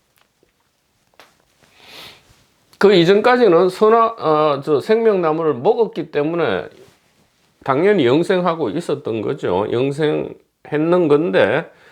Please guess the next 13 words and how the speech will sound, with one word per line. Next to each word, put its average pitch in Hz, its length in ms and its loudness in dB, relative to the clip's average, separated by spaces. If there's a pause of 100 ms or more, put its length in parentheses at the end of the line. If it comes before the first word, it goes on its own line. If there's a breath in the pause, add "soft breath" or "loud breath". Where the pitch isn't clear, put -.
(480 soft breath)
선악과를 180 720 0
먹어서 156 760 -2
쫓겨나서 180 1000 -4
더 151 100 -4
이상 170 340 -4
생명나무에 156 800 -2
접근하지 147 600 -2
못하도록 143 960 -4
접근 185 580 -2
금지 170 400 -4
가처분을 247 760 -2
했기 175 320 -4
때문에 135 640 -4